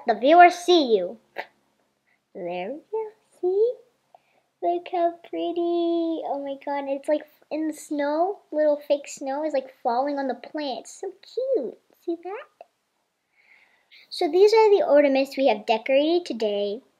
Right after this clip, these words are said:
I hope you guys are gonna be inspired.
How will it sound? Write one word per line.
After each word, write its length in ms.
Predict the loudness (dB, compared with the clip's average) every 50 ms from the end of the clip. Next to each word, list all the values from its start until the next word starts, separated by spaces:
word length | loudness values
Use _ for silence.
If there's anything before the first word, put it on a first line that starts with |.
| _ -10
I 100 | -10 -8
hope 280 | -4 -4 -4 -4 -4 -6
you 140 | -6 -6 -2
guys 420 | -2 0 2 2 0 0 0 -2
are 120 | -4 -4
gonna 200 | -2 -2 -4 -4
be 200 | -2 -2 -2 -2
inspired. 1080 | -2 -4 -6 -8 -8 -4 0 0 0 2 4 4 4 6 6 4 4 4 2 0 -2